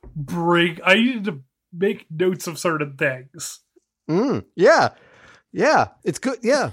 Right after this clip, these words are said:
Speaker 2: No, I'm,
Speaker 1: Because
Speaker 2: I'm,
Speaker 1: we,
Speaker 2: I'm
Speaker 1: I
Speaker 2: all
Speaker 1: needed to
Speaker 2: for
Speaker 1: make
Speaker 2: it.
Speaker 1: sure we talked about 'em, okay?
Speaker 2: Mm-hmm. Yeah. No, I, I know exactly what you mean.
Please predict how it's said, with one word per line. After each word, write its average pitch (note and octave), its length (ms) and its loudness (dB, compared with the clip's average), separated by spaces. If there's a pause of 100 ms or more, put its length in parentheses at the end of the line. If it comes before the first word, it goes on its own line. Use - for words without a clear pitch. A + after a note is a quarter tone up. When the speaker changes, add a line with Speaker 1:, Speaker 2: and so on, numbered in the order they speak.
Speaker 2:
No, D#4 200 2
I'm, C#4 200 2
Speaker 1:
Because F#3 220 2
Speaker 2:
I'm, G3+ 60 4
Speaker 1:
we, A#3+ 120 6
Speaker 2:
I'm G3 100 8
Speaker 1:
I G#3 40 8
Speaker 2:
all A3+ 80 8
Speaker 1:
needed - 120 4
to - 80 6
Speaker 2:
for C4+ 60 6
Speaker 1:
make C4 100 6
Speaker 2:
it. - 60 -2
Speaker 1:
sure C4+ 120 2
we B3+ 120 2
talked D#4 300 0
about E3+ 280 2
'em, C3+ 140 -8
okay? A3+ 540 2
Speaker 2:
Mm-hmm. E3 260 0 (240)
Yeah. A#3+ 220 -2 (180)
No, B3 160 4
I, G3 260 4
I D#3 120 4
know D#3 180 4
exactly B2+ 500 0
what D3+ 200 -2
you E3+ 100 -2
mean. E3+ 320 -2